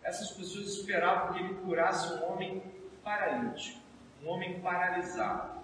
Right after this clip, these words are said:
Nós sugerimos aqui que esses quatro homens dessem ele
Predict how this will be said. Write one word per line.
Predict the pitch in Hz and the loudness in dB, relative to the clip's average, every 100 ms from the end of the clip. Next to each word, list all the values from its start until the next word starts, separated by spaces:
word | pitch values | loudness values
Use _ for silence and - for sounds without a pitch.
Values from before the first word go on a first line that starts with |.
| - - - - - | -8 -8 -10 -12 -6
Nós | 165 | -4
sugerimos | - - 254 247 233 196 247 226 - | -4 -2 0 4 4 6 6 4 2
aqui | 226 - 202 196 196 | 0 0 0 0 0
que | |
esses | 175 - - 165 | 0 -2 -4 0
quatro | 180 185 185 180 - | 4 6 4 2 2
homens | 185 160 - - - - - | 2 2 -2 -4 -6 -8 2
dessem | 175 180 185 - - - 220 170 | 6 8 6 4 0 0 2 2
ele | 147 147 147 156 - - - | 0 0 2 2 2 -2 -8